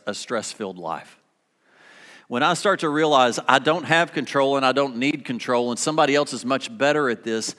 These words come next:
it becomes freeing for me. Not, um, not chained up because I don't have control, freeing. One of the, one of the most freeing things is to realize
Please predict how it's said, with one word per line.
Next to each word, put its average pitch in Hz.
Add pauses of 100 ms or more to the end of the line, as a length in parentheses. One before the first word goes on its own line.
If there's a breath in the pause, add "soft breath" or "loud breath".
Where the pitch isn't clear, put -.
(200 loud breath)
it 165
becomes 131
freeing 151
for -
me. 104 (800 soft breath)
Not, 160 (340 soft breath)
um, 127 (380 loud breath)
not 156
chained 170
up 170
because 151
I 147
don't 151
have 143
control, 170
freeing. 185
One 160
of 202
the, 131
one 156
of 214
the 151
most 147
freeing 202
things 180
is 139
to 151
realize 139